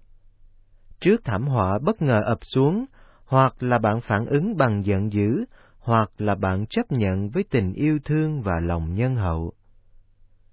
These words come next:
Và tôi đã chọn con đường thứ hai. Đức Chúa Giêsu Kitô mang chúng ta lên với người trên thánh giá,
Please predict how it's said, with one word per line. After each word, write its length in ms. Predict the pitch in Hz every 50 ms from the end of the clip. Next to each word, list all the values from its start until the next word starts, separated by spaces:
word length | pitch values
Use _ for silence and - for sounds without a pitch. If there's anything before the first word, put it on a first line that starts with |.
| _ _ _ _ _ -
Và 220 | 92 90 101 98 92 -
tôi 300 | - 135 135 131 131 127
đã 80 | 113 131 139 -
chọn 280 | - 98 87 85 90
con 260 | - - 135 131 127
đường 260 | 110 104 92 85 82 80 -
thứ 160 | - 135 139
hai. 320 | 127 120 117 110 104 104 - - - - _ - - - - - - - - _ - _ - - - - - - - - -
Đức 120 | 139 143 151 -
Chúa 120 | - 160 175
Giêsu 400 | 165 156 135 123 - - 135 120
Kitô 600 | - - 127 117 - - 131 127 123 120 120 117
mang 300 | 104 113 120 117 117 113
chúng 220 | - - 151 165
ta 260 | 165 - 143 127 127 127
lên 280 | 131 135 131 127 131
với 160 | 127 135 185
người 300 | 185 170 143 120 104 95 90
trên 220 | - - 135 131 127
thánh 200 | - 139 165 175
giá, 280 | 151 147 143 143 156